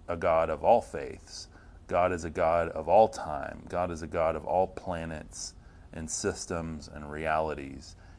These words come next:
He is the Most High God, and he did not come only to save the Western evangelical church. So let me just say that again. He did not come to only save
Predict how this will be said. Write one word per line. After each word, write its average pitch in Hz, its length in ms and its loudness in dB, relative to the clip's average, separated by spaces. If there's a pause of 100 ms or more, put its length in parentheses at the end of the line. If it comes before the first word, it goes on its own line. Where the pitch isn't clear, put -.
He 101 140 -4
is 98 200 0
the 104 160 0
Most 110 440 2
High 101 280 6
God, 65 480 0 (720)
and 87 140 -6
he 98 100 -2
did 95 160 0
not 104 240 4
come 101 340 0
only 92 300 -2
to 90 80 -6
save 92 300 -2
the 87 80 -2
Western 80 400 -2
evangelical 73 760 -8
church. - 360 -8
So - 220 -10
let 78 140 -6
me 80 120 -6
just 82 360 -6 (800)
say 87 260 0
that 104 180 6
again. 98 360 -2
He 82 120 -8
did 85 120 -6
not 95 260 4
come 95 320 -2
to - 120 -8
only 101 260 -2
save 85 440 0